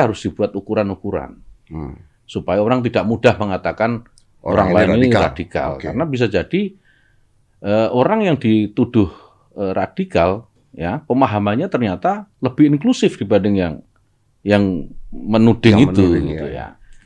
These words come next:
Speaker 1: Nah, maka kita mencoba membuat definisi, apa sih yang disebut radikal.
Speaker 2: Oke.
Speaker 1: Nah, radikal itu kemudian kita, eh, salah satunya kita sebut begini, mereka yang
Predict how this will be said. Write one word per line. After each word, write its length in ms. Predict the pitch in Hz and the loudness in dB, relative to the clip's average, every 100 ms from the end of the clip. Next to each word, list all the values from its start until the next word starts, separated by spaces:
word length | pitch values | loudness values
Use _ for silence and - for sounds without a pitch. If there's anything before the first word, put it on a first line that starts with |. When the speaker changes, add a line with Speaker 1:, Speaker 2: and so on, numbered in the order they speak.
| - | -12
Speaker 1:
Nah, 100 | 80 | -8
maka 240 | 80 104 156 107 - _ | -4 0 0 -2 -14 _
kita 260 | - 95 131 | -8 -2 2
mencoba 360 | 123 98 - 110 | 2 0 0 2
membuat 340 | 90 85 101 - _ _ _ _ _ _ | 2 0 0 -4 _ _ _ _ _ _
definisi, 840 | - - - 82 78 - - 107 98 | -2 -2 -2 -6 -6 -10 -14 -14 -16
apa 260 | - - | -20 -16
sih 200 | - - | -10 -4
yang 100 | 104 | -4
disebut 300 | 87 - - - _ | -4 -10 -12 -14 _
radikal. 760 | 73 71 - 78 - 76 - | -12 -12 -12 -12 -10 -10 -12
Speaker 2:
Oke. 120 | - _ _ _ _ _ _ | -18 _ _ _ _ _ _
Speaker 1:
Nah, 140 | - 92 | -6 0
radikal 440 | 107 - 101 104 95 | 0 0 0 2 2
itu 220 | 82 - 170 | 0 0 0
kemudian 440 | 110 87 95 123 | -2 -2 -2 -2
kita, 400 | 98 95 92 - _ _ _ _ _ _ _ _ | -2 -4 -4 -6 _ _ _ _ _ _ _ _
eh, 220 | - 64 - | -14 -14 -12
salah 240 | - 82 | -8 -6
satunya 300 | 85 85 139 | -6 -2 0
kita 120 | 107 | 0
sebut 220 | 92 - 110 | 0 -4 -6
begini, 360 | 85 95 78 | -4 -4 -4
mereka 460 | 69 85 92 - 147 | -6 -2 -2 -2 0
yang 420 | 110 117 170 185 | 0 -2 -4 -8